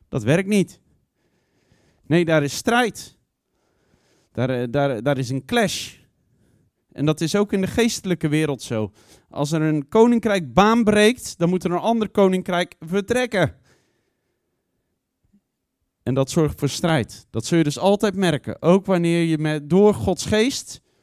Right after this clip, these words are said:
het koninkrijk van God brengt, dan is daar een t-, koninkrijk van duisternis wat tegenstand biedt. En wees daar bewust van. Als je dat weet, ben je erop voorbereid. Hoppa, doorgaan.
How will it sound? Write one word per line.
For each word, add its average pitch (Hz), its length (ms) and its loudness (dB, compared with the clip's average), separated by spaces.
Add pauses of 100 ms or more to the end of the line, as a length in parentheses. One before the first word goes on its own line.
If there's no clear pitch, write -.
(760)
het 143 120 -8
koninkrijk 196 500 2
van 156 140 -2
God 208 240 0
brengt, 190 320 0
dan 151 180 0
is 190 300 -2
daar 175 380 0 (120)
een 156 280 -2
t-, - 100 -18 (100)
koninkrijk 185 520 0
van 160 180 -2
duisternis 156 600 0
wat 120 200 -8
tegenstand 147 580 -4
biedt. - 420 -12 (380)
En 131 100 -10
wees 170 180 -2
daar 180 140 0
bewust 202 360 2
van. 104 240 0 (760)
Als 120 100 -6
je 139 60 -4
dat 147 140 -2
weet, 185 360 -2
ben 127 120 0
je 135 60 0
erop 123 120 -4
voorbereid. 180 580 2
Hoppa, 120 460 -2
doorgaan. 104 540 0